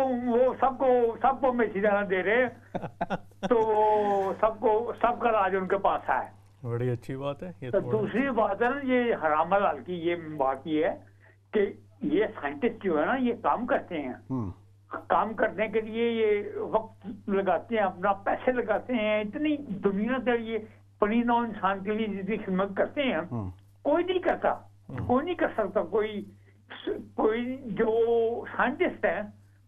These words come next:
Speaker 1: वो आपके जो, ये आपके पॉलिटि-, पॉलिटिशियन से भी ज्यादा काम करते हैं।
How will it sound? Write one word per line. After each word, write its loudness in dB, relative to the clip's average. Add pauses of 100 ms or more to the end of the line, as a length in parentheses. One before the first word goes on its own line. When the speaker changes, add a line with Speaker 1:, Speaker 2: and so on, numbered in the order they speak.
Speaker 1:
वो 8
आपके 8
जो, 4
ये 2
आपके 2
पॉलिटि-, 2 (200)
पॉलिटिशियन 2
से 4
भी -6
ज्यादा 2
काम 0
करते -4
हैं। -8